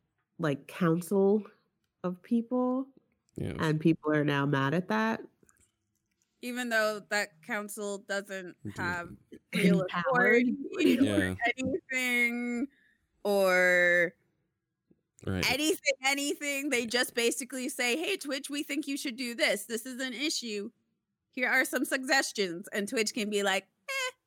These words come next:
Speaker 3: or "Okay."
Speaker 1: It's like,
Speaker 2: Right.
Speaker 1: "Thank you for these suggestions." And they just, like, throw it in a pile. It's
Speaker 2: Also,
Speaker 1: about
Speaker 3: Right.
Speaker 2: also, it's a really strange reaction. Like,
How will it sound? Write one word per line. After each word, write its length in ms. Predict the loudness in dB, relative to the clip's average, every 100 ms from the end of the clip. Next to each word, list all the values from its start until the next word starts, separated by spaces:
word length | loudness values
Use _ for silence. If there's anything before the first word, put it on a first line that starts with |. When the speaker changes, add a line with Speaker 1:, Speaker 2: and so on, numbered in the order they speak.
| -8
Speaker 3:
or 220 | -4 -2
"Okay." 760 | -4 _ -6 -4 -2 -2 -4 -8 _ _ _ -10
Speaker 1:
It's 80 |
like, 200 | -2 0 0
Speaker 2:
Right. 80 |
Speaker 1:
"Thank 180 | 0 0
you 60 | 0
for 120 | 2
these 240 | 2 0
suggestions." 680 | -2 0 0 -2 -4 -4 -2
And 80 | 0
they 100 | 0
just, 140 | -2 -6
like, 180 | -10 -4
throw 140 | -4
it 60 | -4
in 60 |
a 40 | -8
pile. 520 | -4 -2 -2 -4 -6 _ _
It's 100 | -6
Speaker 2:
Also, 200 | -4 0
Speaker 1:
about 100 | 0 0
Speaker 3:
Right. 160 | -2 -4 -12 -6
Speaker 2:
also, 320 | -4 -2 -2
it's 120 | -2
a 60 | -2
really 260 | -2 -2
strange 460 | -4 -6 -4 -4 -4
reaction. 680 | -6 -6 -6 -8 -6 -6 -6
Like, 240 | -4 -6